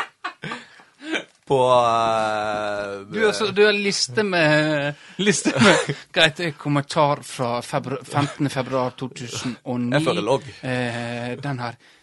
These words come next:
Speaker 2: tretten likes, så fikk jeg, eh, tjueto likes på den året etterpå. Hva, hva, hva skjedde? Så analyserer du. Ja,
Speaker 1: Ja.
Speaker 2: og fortsatt.
Speaker 1: Og, men det, den, det var også bare en vits, men det var en vits på Erlend Bø sin bekostning.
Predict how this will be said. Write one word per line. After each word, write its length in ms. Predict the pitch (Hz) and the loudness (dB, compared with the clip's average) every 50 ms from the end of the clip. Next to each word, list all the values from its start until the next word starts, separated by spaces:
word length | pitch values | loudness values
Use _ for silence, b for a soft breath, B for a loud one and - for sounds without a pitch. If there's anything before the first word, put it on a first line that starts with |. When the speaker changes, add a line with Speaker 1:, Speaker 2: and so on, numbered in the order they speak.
| b b _ | b b _
Speaker 2:
tretten 500 | - - 131 117 - _ - 131 123 120 | -8 -6 -6 -6 -6 _ -6 -6 -4 -2
likes, 320 | 131 147 165 180 185 - | -2 -4 -4 -4 -6 -10
så 200 | - - - 151 143 | -10 -8 -8 -8 -8
fikk 300 | - 135 127 _ - 131 | -8 -10 -12 _ -10 -10
jeg, 200 | 123 120 117 _ - 123 | -10 -10 -10 _ -12 -10
eh, 200 | 123 120 120 117 B B B B B | -8 -8 -8 -10 B B B B B
tjueto 560 | B - - 123 120 - - - 233 196 139 | B -10 -8 -8 -8 -8 -10 -10 -10 -8 -6
likes 260 | 123 123 120 - - | -6 -6 -6 -8 -12
på 100 | - - | -14 -12
den 280 | 131 139 147 147 127 123 | -10 -8 -8 -6 -6 -8
året 300 | 113 - 131 131 - - - | -8 -10 -12 -14 -14 -14 -16
etterpå. 580 | 123 - - - _ - 139 - - - 147 - - | -18 -18 -20 -20 _ -12 -12 -12 -12 -16 -20 -20 -18
Hva, 360 | - - 160 143 127 120 117 | -16 -14 -12 -10 -10 -12 -12
hva, 240 | - - 214 196 - - B B B | -14 -14 -14 -14 -16 -16 B B B
hva 140 | B - - | B -12 -10
skjedde? 360 | - 160 131 120 - - - B B B B B - 170 151 | -8 -8 -10 -10 -12 -18 -20 B B B B B -20 -16 -14
Så 200 | 151 139 147 131 | -12 -8 -6 -6
analyserer 560 | 127 123 120 117 110 - 127 117 110 107 107 | -6 -6 -8 -10 -10 -10 -10 -10 -10 -10 -12
du. 100 | 107 110 - | -14 -14 -16
Ja, 160 | - 156 143 165 208 | -10 -6 -6 -6 -6
Speaker 1:
Ja. 160 | 214 - - - | -8 -16 -18 -18
Speaker 2:
og 200 | - - 151 147 | -16 -14 -14 -14
fortsatt. 260 | - 151 139 151 160 | -12 -8 -2 0 0
Speaker 1:
Og, 200 | 170 170 190 175 180 | 2 2 0 -2 -4
men 100 | 196 196 | -6 -2
det, 140 | 240 240 180 143 | -2 0 0 0
den, 240 | 143 190 202 165 139 | 0 -2 -2 -2 -2
det 180 | 127 143 180 151 | -6 -6 -8 -8
var 140 | 113 98 | -6 -4
også 160 | 127 139 135 - | -6 -6 -6 -8
bare 240 | - - - 117 | -14 -12 -8 -6
en 80 | 147 175 | -6 -4
vits, 300 | 190 147 - - - - | -6 -8 -8 -10 -12 -10
men 100 | 147 143 | -8 -6
det 80 | 175 190 | -4 -2
var 100 | 156 117 | -2 -4
en 60 | 101 | -4
vits 220 | 120 139 - - - | -6 -8 -10 -10 -8
på 80 | - 160 | -8 -4
Erlend 320 | - 160 160 160 160 151 | -2 -2 -4 -4 -4 -6
Bø 140 | 175 165 143 | -4 -4 -4
sin 200 | - - 110 107 | -4 -8 -12 -14
bekostning. 460 | - - - - - - - - - | -16 -16 -18 -16 -16 -16 -16 -16 -18